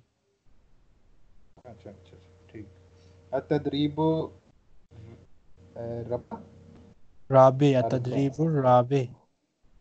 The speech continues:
Speaker 1: अत-तदरीबुर राबे। हाथी जुमला कमा फिल मिसाल। अल मिसाल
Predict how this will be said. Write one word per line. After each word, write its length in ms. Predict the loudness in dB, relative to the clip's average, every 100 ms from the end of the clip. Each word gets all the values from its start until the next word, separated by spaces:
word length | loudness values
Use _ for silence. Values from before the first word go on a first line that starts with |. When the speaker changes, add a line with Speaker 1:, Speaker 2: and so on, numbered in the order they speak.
| -20
Speaker 1:
अत-तदरीबुर 960 | -20 -12 -12 -10 -12 -12 -12 -12 -12 -8
राबे। 560 | -4 -4 -4 -10 -12 -14 -16 -20 -20 -20 -20 -20 -20 -20 -20 -20 -20 -12
हाथी 400 | -6 -4 -4 -6
जुमला 560 | -8 -12 -8 -6 -4 -6
कमा 380 | -6 -6 -6 -8
फिल 180 | -12
मिसाल। 400 | -14 -14 -14 -16 -18 -20 -20 -20 -20 -14
अल 160 | -12
मिसाल 760 | -10 -12 -12 -6 -2 0 -2 -6